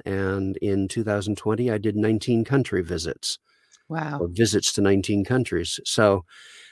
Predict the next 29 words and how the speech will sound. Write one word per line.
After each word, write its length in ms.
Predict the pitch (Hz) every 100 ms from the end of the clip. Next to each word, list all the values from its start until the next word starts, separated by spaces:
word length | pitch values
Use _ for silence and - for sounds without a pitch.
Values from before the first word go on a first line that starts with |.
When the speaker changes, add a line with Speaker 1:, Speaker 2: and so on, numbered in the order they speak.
| _
Speaker 1:
um, 480 | 95 95 95 92 92 - -
it 160 | 117
was, 260 | 120 104 - -
it 100 | -
was 140 | 113
huge, 560 | - 175 95 87 - - -
uh, 480 | 92 95 95 98 101
in 240 | - 120 113
that 240 | 123 -
way. 300 | 95 80 87 - - - - - -
And 300 | 107 107 107
as 180 | 110 104
a 60 |
result, 380 | 107 101 113 113
I 120 | 104
now 180 | 98 98
have 200 | 95 95
friends 460 | - 113 110 101 -
in 140 | - 98
places 400 | 110 104 104 98
I 80 | 101
never 240 | 104 104
dreamed 300 | 101 123 104
of 80 | 90
having 280 | 87 87 87
friends, 460 | 90 80 80 - -
so. 320 | - 87 78
Speaker 2:
Yeah, 120 | 156 156 - - 143
yeah. 260 | 143 147